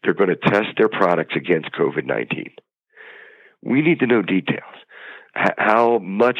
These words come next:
disinfectant? How, how strong does it need to be? How long does it have to sit? How far does the U V light need to be away from the countertop? Now, they haven't put out any suggestions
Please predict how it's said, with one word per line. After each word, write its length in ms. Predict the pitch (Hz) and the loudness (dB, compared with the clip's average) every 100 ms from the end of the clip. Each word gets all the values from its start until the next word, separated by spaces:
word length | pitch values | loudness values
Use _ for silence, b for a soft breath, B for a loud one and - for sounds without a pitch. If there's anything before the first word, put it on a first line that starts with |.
| - | -4
disinfectant? 720 | 78 - - - - - - - B B | -4 -6 -8 -8 -8 -12 -14 -14 B B
How, 260 | - 92 92 | -2 2 2
how 560 | 76 98 95 92 90 - - | 2 2 2 2 -2 -8 -10
strong 420 | - 107 107 101 | -2 0 2 0
does 120 | 101 92 | -4 -4
it 80 | 92 | -4
need 160 | 95 | -4
to 80 | 92 | -2
be? 220 | 107 95 B B B | 0 0 B B B
How 180 | 92 | 0
long 380 | 98 104 104 107 | 4 4 4 4
does 180 | 104 98 98 | 2 2 0
it 80 | |
have 160 | 92 87 | -2 -2
to 120 | - 73 - | -8 -12 -2
sit? 220 | - - _ _ _ _ _ B B B B B B B _ - | 0 0 _ _ _ _ _ B B B B B B B _ -8
How 320 | 87 101 104 - | 0 2 2 0
far 300 | - 98 110 | 0 2 2
does 160 | 110 104 | 0 -2
the 180 | 90 87 | -2 -2
U 220 | 98 101 | 0 2
V 160 | 98 95 | 2 2
light 320 | 95 95 90 _ _ _ - | 4 2 0 _ _ _ -6
need 280 | 90 98 | -2 -2
to 60 | 87 | -2
be 200 | 85 101 | -2 0
away 500 | 85 90 101 101 92 - | 2 2 2 2 0 -4
from 120 | 85 | -6
the 60 | 80 | -6
countertop? 720 | 101 104 98 - - - - - _ _ B B B B B B B B _ - | -2 0 0 -4 -6 -8 -14 -20 _ _ B B B B B B B B _ -6
Now, 300 | - 104 - _ _ - | -2 -2 -4 _ _ -4
they 200 | 95 131 | 2 4
haven't 260 | 131 107 90 | 4 0 -2
put 140 | 107 | 2
out 180 | 98 90 | 2 4
any 300 | 101 117 107 - | 4 4 2 -2
suggestions 640 | - 80 65 - - - | -6 -4 -4 -6 -10 -12